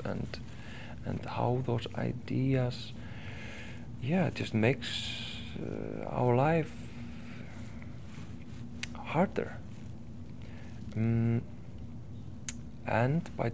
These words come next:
talking about and, and separate, um, the ideas, uh, of something and then the individual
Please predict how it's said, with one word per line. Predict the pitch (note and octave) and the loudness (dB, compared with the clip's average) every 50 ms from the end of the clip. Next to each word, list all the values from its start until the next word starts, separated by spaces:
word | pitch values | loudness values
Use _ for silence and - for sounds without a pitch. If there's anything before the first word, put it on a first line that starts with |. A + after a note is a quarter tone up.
| - | 0
talking | - - B2 C#3 D#3+ - D#3+ D3+ | 0 4 4 4 6 6 4 2
about | C#3+ - - C#3 C#3 C#3 C3+ - - - - - - - - - - - - - - - - - - - - - - - - - - - - - - - - - - - - - - | 2 4 4 6 6 6 4 0 -4 -8 -8 -8 -8 -8 -8 -8 -8 -8 -8 -8 -8 -8 -8 -8 -8 -8 -8 -8 -8 -8 -8 -8 -8 -8 -8 -8 -8 -8 -8 -8 -8 -8 -8 -6 0
and, | - A#2 A#2 A#2 A2+ - - | 2 4 4 4 2 0 0
and | G2+ A2 A#2 - - - | 0 0 0 0 -4 -6
separate, | - - - - - D#3+ - - - A2+ F#2+ F#2+ - - - - - - - - - - - - | -4 -2 0 0 0 0 0 2 2 4 4 4 4 0 -2 -6 -8 -8 -8 -8 -8 -8 -6 -6
um, | A2 G#2 G#2 G#2 G#2 G#2 G#2 G2+ G2+ - - - - - - - - - - - - - - - - | -4 -4 -2 -2 -2 -2 -2 -2 -2 -4 -6 -8 -8 -8 -10 -8 -8 -8 -8 -8 -8 -8 -8 -6 0
the | - G2+ - | 0 0 2
ideas, | - G#2 G#2 - - - A2+ A2 B2+ C3+ C#3+ D#3 D#3 E3+ F3 - - - - - - - - - - - - - - - - - - - - - - - - - - C3+ | 4 2 2 0 -2 0 2 4 4 4 4 4 2 2 0 -2 -4 -4 -6 -8 -8 -10 -10 -10 -10 -10 -8 -8 -10 -10 -10 -10 -10 -8 -8 -8 -8 -8 -8 -6 -4 -2
uh, | A#2+ B2 B2+ B2+ C3 B2+ - C3 C3+ - - - - - - - | -2 0 0 0 2 2 2 2 2 0 -2 -6 -8 -8 -8 -6
of | - - C3+ C#3+ - - - - - - - - - - - - | -2 0 0 0 0 -4 -6 -6 -6 -8 -8 -8 -8 -8 -8 -6
something | - - D#3 D3+ D3 - D#3+ D3+ D3+ - - - - - - - - - - - - - | 0 2 2 2 4 2 0 0 0 -2 -4 -8 -8 -8 -8 -8 -8 -8 -8 -6 -2 2
and | B2 B2+ B2+ A#2 | 4 4 6 8
then | B2+ B2+ B2+ B2 A#2+ A2+ A2 | 8 8 8 8 8 8 8
the | A#2 A2+ | 8 8
individual | A2 G#2+ G#2 A2 A2 A#2 A2+ - - - E2 E2 D#2+ - | 8 8 8 8 10 10 10 10 8 4 4 4 2 0